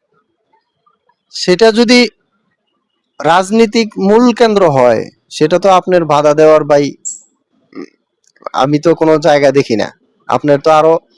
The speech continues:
স্বাগত, স্বাগত জানানোর কথা ছিল। আপনারা যারা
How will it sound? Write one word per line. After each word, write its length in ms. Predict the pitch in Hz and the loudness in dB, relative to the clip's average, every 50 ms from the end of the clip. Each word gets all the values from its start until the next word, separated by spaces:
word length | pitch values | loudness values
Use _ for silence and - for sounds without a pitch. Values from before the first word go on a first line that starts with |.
| _ _ _ _ _ _ _ _ _ | _ _ _ _ _ _ _ _ _
স্বাগত, 420 | - - 160 160 160 170 170 185 175 - - 156 | -10 -6 -6 -4 -2 -2 -2 -2 -4 -4 -4 -6
স্বাগত 360 | - 165 160 170 185 180 190 | -4 -4 -2 -2 0 0 0
জানানোর 500 | 180 180 170 170 170 165 165 156 151 143 | 0 0 0 0 0 0 0 0 -2 0
কথা 240 | - 139 135 147 127 | -2 -2 -2 -2 -4
ছিল। 260 | - - 117 101 95 - - _ _ _ _ _ _ _ _ _ _ _ _ _ _ _ _ _ _ _ _ _ _ _ | -6 -6 -8 -8 -8 -12 -16 _ _ _ _ _ _ _ _ _ _ _ _ _ _ _ _ _ _ _ _ _ _ _
আপনারা 400 | - - 131 165 165 160 165 170 | -6 -6 -4 -2 0 0 0 2
যারা 380 | 175 190 185 190 196 196 190 - | 2 2 4 4 4 4 2 0